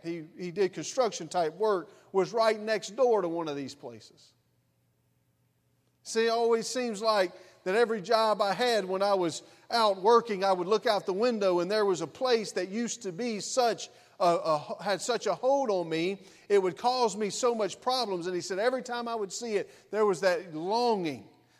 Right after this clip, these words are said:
there was that yearning to, to, man, just give up God, just give up this relationship. It ain't no fun anyway, and, and walk into this place and, and engage that old life again. It seems like that Satan has a way to put into our lives and,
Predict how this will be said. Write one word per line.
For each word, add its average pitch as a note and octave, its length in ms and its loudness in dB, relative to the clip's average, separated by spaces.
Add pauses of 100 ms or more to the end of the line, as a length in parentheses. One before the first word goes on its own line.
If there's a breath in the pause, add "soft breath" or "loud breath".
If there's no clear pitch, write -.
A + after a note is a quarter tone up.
(100)
there A3 160 2
was G3+ 120 2
that F#3 180 4
yearning G3+ 560 0
to, E3 280 0 (300 loud breath)
to, E3 160 -2 (140)
man, A#3 280 -2
just F3 380 -2
give B3 240 0
up F#3 300 2
God, E3 340 -4
just D#3 160 -10
give B3 220 2
up F#3 120 2
this F#3 220 -6
relationship. E3 720 -4
It C4 100 0
ain't A3+ 160 -2
no G3 140 -4
fun F#3+ 280 -6
anyway, F3 440 -2
and, C#3+ 120 -6 (220 loud breath)
and E3+ 160 -2
walk A#3+ 320 0
into G3 180 -4
this E3 220 -6
place G3+ 500 0
and, D#3 140 -2 (220 loud breath)
and G3+ 160 -2
engage B3+ 640 2
that G#3 180 4
old A3 280 2
life G3 380 -2
again. E3+ 400 -4
It E3+ 140 -6
seems B3 420 -2
like A#3 320 4
that F3+ 240 -4 (160 loud breath)
Satan B3+ 420 2
has G#3 300 2
a F#3 80 0
way G#3+ 380 4
to F#3+ 120 -4
put C4 280 0
into A#3 240 2
our G3+ 240 4
lives F#3+ 480 0
and, E3 120 -6